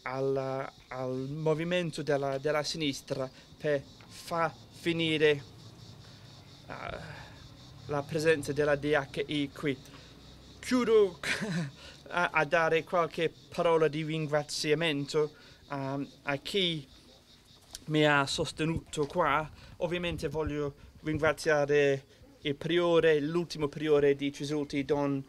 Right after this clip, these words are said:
Ignazio Rossi. Voglio ringraziare Roberto Sarandrea, Carlo Pellegalli e Giovanni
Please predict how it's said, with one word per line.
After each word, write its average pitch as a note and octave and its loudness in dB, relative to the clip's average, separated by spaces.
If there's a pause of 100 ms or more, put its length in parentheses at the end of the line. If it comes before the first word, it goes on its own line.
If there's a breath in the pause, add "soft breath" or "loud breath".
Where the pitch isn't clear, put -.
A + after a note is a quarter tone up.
(140 loud breath)
Ignazio D3 -2
Rossi. D3 0 (280 loud breath)
Voglio C#3+ 4 (240)
ringraziare C#3+ 0 (1000)
Roberto D#3 2
Sarandrea, C#3+ 2 (320 loud breath)
Carlo D3 0
Pellegalli C#3 0 (120)
e C#3 2
Giovanni C#3 0